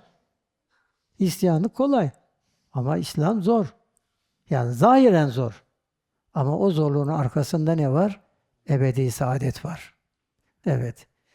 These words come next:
Şu dünyada soğuğa dayanan insan, ahirette ilahi gölgeler altında.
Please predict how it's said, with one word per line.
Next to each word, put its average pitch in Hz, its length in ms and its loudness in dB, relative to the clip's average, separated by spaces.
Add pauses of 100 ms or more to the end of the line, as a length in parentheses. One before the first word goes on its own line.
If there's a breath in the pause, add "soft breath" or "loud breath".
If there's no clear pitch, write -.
(200)
Şu 190 180 -4
dünyada 143 720 0 (300)
soğuğa 151 480 0
dayanan 131 440 0
insan, 190 480 -2 (420)
ahirette 143 480 0
ilahi 143 440 0
gölgeler 123 460 -4
altında. 117 520 -8